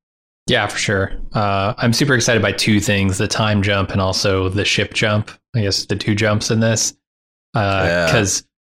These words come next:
Speaker 1: it, it's there, there's no navigator still, right? Like, she didn't make it to the chair and it interfaced with her and she controls the jump now. She's just jumping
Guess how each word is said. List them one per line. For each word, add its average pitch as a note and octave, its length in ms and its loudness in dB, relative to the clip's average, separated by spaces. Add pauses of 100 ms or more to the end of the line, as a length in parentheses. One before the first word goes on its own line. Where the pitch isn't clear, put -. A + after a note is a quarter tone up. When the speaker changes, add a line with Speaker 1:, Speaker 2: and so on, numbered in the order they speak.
(1000)
Speaker 1:
it, F3 240 -2
it's D3 320 2
there, C#3 220 2
there's D3 200 4
no G3+ 100 4
navigator C3 520 4
still, F#2+ 280 0
right? B2+ 340 2
Like, A#2+ 180 0
she C#3+ 100 2
didn't C3+ 200 2
make B2 200 2
it A#2 80 2
to - 100 -2
the A#2+ 80 2
chair A#2 420 4
and A2+ 80 2
it G#2+ 120 0
interfaced A#2+ 680 0
with A2 180 2
her A2 360 4
and G2 260 0 (280)
she - 160 0
controls A2+ 420 2
the G#2+ 60 2
jump A2 300 0
now. G2+ 140 0
She's F3+ 200 2
just A3+ 140 -2
jumping D3+ 600 2